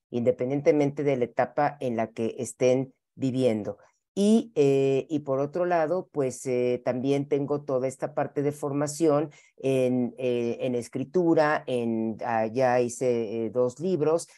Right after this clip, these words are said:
escribí dos libros que me parece también muy importante porque, bueno, uno fue más desde la parte, eh, profesional, que tiene que ver con mujeres, autonomía y salud mental.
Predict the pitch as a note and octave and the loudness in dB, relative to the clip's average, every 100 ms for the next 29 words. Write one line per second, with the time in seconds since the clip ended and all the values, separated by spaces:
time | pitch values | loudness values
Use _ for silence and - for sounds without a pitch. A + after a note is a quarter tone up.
0 | - A2+ - B2+ A#2+ C3+ C#3+ E3+ D3+ E3 | -14 -12 -8 -4 0 0 0 -2 4 2
1 | - B2 G#2+ A2+ A2+ C3 C3 B2+ B2+ B2+ | 2 -6 -4 -4 -4 -2 0 0 0 -2
2 | C3 C3+ - C#3+ D3+ C#3+ C#3+ D#3+ E3 _ | -4 -6 -6 -2 0 0 0 -2 -2 _
3 | _ - C#3 C#3+ D3 D#3 C3+ C3+ B2 B2 | _ -4 0 0 2 2 2 2 0 0
4 | C#3+ D3+ D#3 - D3+ C#3 C3+ C#3 C3 C#3+ | 0 0 0 -2 -2 0 0 0 -2 -6
5 | B2 B2 A#2+ - B2 - C#3 C3+ C3+ C#3 | -4 -2 -2 -2 -4 -2 -2 -2 -2 -2
6 | B2 A#2 A#2 A#2 B2+ B2+ B2+ - B2+ C3+ | -2 -2 -2 -4 -4 -4 -4 -2 0 2
7 | G3+ - _ _ _ - B2+ B2 C3 C3 | 2 0 _ _ _ -4 -2 0 0 0
8 | C#3+ C3+ C#3+ D3 C3+ C#3 D3 D3 C3+ - | 0 0 0 -2 -2 -2 -2 -2 -4 -2
9 | C#3 C#3+ D3 C#3 - A#2+ A#2 B2+ C#3+ D#3 | -2 -2 -2 -6 -4 -4 -2 0 2 2
10 | G#3 - _ _ - C3+ B2+ B2+ B2 B2 | 0 -6 _ _ -6 -2 -2 -2 -4 -6
11 | B2 D3 B2+ B2+ C3 B2 A#2+ G2+ | -4 0 2 0 -2 -2 -2 -4